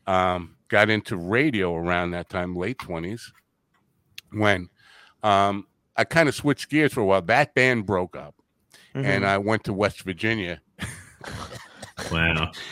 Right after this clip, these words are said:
Speaker 1: And I was playing in a bluegrass band, uh, and with a bunch of
Speaker 2: Nice.
Speaker 1: old guys. So I'm, like, twenty-six, twenty-seven, and, um, uh, the guys in the band, the young, youngest guy close to me was, like, forty-three,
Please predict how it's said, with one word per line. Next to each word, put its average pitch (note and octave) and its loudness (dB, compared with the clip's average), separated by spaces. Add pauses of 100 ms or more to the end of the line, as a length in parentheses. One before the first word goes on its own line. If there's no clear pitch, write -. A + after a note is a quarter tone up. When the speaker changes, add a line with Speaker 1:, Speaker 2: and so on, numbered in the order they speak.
(140)
Speaker 1:
And A#2 4
I A#2 6
was A2+ 4
playing B2+ 4
in A#2 2
a G#2 -2
bluegrass G#2+ 0
band, F#2 -2 (260)
uh, G2 4
and G#2+ 2
with A#2 0
a A#2 -4
bunch G#2 4
of - 2
Speaker 2:
Nice. B2 4
Speaker 1:
old B2+ 4
guys. F2+ 2
So A2+ -2
I'm, D3 4
like, C#3+ -2
twenty-six, - -6
twenty-seven, G2+ -6 (640)
and, F#2+ -2
um, E2 -10 (260)
uh, A2 -12
the G2 -8
guys G#2+ 0
in G#2 -8
the F#2+ -6
band, G2+ 0
the G#2+ -4
young, B2 2
youngest C3+ -2
guy A#2+ 2 (100)
close B2+ -4
to A2+ -8
me G#2+ -2
was, F#2 -6
like, F2+ -12
forty-three, F#2 -4